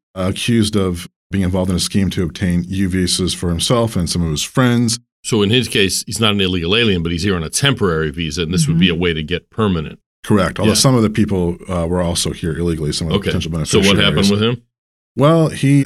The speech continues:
Speaker 1: had much of them posed as victims of staged robberies. The robber was provided with pellet guns, cash payments,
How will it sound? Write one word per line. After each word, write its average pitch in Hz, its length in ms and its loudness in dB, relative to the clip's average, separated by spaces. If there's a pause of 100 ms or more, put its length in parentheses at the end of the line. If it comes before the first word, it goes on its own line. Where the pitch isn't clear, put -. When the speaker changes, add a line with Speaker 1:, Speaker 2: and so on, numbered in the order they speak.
Speaker 1:
had 131 380 0 (260)
much 135 220 4
of 120 80 2
them 95 100 2
posed 104 260 2
as 92 140 0
victims 98 460 0
of 80 100 -2
staged 98 380 0
robberies. 87 680 -2
The 87 280 0
robber 101 360 0
was 95 160 0
provided 92 400 0
with 87 240 -4
pellet 98 320 -2
guns, 95 680 0
cash 95 360 -2
payments, 92 600 0